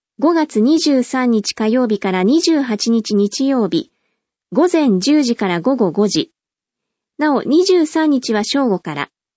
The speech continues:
二十八日は午後四時までです。お問い合わせは滝沢さん、電話零四二二零二の一零零三番。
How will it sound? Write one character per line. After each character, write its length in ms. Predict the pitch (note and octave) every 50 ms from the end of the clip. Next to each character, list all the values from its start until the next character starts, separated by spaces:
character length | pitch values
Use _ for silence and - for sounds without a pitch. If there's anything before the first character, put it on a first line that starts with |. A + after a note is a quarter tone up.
| _ _ -
二 140 | C4 D4 B3+
十 160 | C#4+ B3+ A3+
八 280 | A#3 A3 G#3+ - A#3+
日 240 | A#3+ B3 A#3 - A#3+
は 220 | G#3 G#3 G3 - _ - -
午 160 | F#3+ C#4 C#4+
後 140 | B3 G#3+ E3
四 180 | D#3+ A3+ C#4+
時 140 | D#4+ - D4
ま 140 | B3+ G3+ E3+
で 100 | F3 D3+
で 120 | E3 F#3
す。 180 | - - _ _ _ _ _ _ _ _ _ _ _ _ _ _ _ _ -
お 80 | A3+
問 220 | A3+ E4 E4 D#4+ D#4
い 40 |
合 60 | D4 C#4
わ 100 | C#4+ C#4
せ 140 | - C4+
は 220 | B3 A#3+ A#3 - - _
滝 280 | - G3 F#3 - C#4+ C#4+
沢 300 | E4 C#4+ C4 B3 B3 A#3
さ 240 | - - G3+ G3 F3+
ん、 100 | D3+ - _ _ _ _ _ -
電 260 | F3 A3+ A3+ A3+ A3
話 120 | G#3+ G#3
零 260 | G3+ A#3+ D4 D#4 D4+ D4
四 320 | C#4 D#4 D4 B3 F#3+ G3
二 220 | G3+ G#3 F#3 - _ _ _ _ _ -
二 340 | G3 B3 D4+ D#4+ D#4+ D#4+
零 280 | D#4 E4 D#4+ D4 B3+ A3
二 180 | G3+ A3 A#3+ A3+
の 220 | G3 E3+ - - _ _ _ _ _ _ _ -
一 320 | F#3+ G3 - - D#4+ E4
零 260 | F#4 E4+ D4 A3+ D3+ D3
零 220 | G3 A#3 C4 B3
三 280 | - - C4 A#3+ G3 F3
番。 240 | E3 D3 B2 G#2+